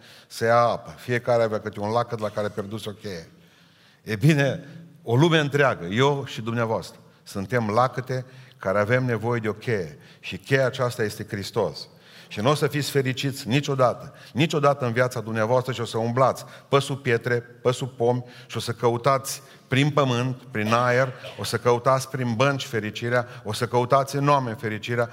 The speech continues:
când de fapt nu e nimeni ca să vă poată deschide decât Iisus Hristos. Dumneavoastră tânjiți după deschiderea asta pentru că vă simțiți nefolositori, ca un lacăt care n-are cheie.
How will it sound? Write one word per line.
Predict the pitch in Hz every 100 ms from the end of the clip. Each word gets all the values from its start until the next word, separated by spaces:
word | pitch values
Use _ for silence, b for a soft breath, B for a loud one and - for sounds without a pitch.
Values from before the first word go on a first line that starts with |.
| B -
când | 113
de | 104
fapt | 104 131 117
nu | 113 143
e | 143
nimeni | 143 143 107 92
ca | -
să | 95
vă | 98
poată | 95 110 107
deschide | 95 - 120 104 101 B B
decât | 196 110 107
Iisus | 104 110 -
Hristos. | 95 - 101 78 - B B B B B
Dumneavoastră | - 113 127 156 165
tânjiți | 143 147 147 120 165 127
după | 113 113
deschiderea | 107 104 110 101 104
asta | 107 117
pentru | 107 120 117
că | 127 117 B B
vă | - 117
simțiți | - 131 135 156
nefolositori, | 151 135 139 127 135 139 117
ca | 135
un | 135 135
lacăt | 117 123 - 135 - B B
care | - 104 113
n-are | 117 113
cheie. | 110 113 87 71